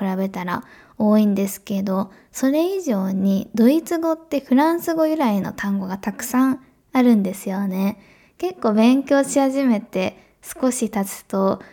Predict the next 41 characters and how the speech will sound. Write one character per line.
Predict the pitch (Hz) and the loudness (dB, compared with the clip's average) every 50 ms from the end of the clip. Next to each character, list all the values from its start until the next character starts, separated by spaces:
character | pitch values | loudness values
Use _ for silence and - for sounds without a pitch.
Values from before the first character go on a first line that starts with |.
| _ _ - | _ _ -2
な | 285 330 | 0 0
ん | 359 330 | 0 0
か | 254 233 | -2 -4
こ | 233 - 214 | -2 -2 -2
れ | 208 202 | -2 -2
ド | 202 202 214 | 0 2 2
イ | 240 269 285 | 2 2 0
ツ | 285 - 302 | -2 -4 -4
語 | 285 294 285 | -4 -2 -2
の | 285 | -2
発 | 262 269 262 - 262 | -2 -2 -2 0 0
音 | 262 262 254 | 0 2 2
じ | 262 | 2
ゃ | 240 | 2
な | 226 247 247 | 4 4 4
い | 226 196 | 2 2
な | 190 208 | 2 0
っ | 202 | -2
て | 202 - - - 190 | -4 -8 -10 -8 -6
い | 190 | -6
う | 190 | -6
の | 180 180 180 | -6 -8 -8
が | 180 190 | -6 -4
出 | 196 196 | -4 -4
て | 196 208 196 | -2 -4 -4
く | 196 - 190 | -4 -4 -4
る | 185 190 190 190 | -2 -2 -4 -4
と | 196 190 | -6 -6
思 | 196 190 196 196 202 208 | -4 -2 0 2 4 4
う | 202 | 4
ん | 196 | 2
で | 196 202 | 2 0
す | 196 - - | -2 -4 -6
け | - 208 202 | -6 -4 -4
ど、 | 202 202 196 190 202 202 - - - - _ _ - | -2 -2 0 0 -2 -2 -4 -10 -20 -20 _ _ -8
そ | - 285 285 277 | -4 0 2 2
う | |
な | 233 202 190 | 2 2 2
ん | 185 185 | 0 -2
で | 185 202 202 | -2 -2 -2
す。 | - - | -4 -8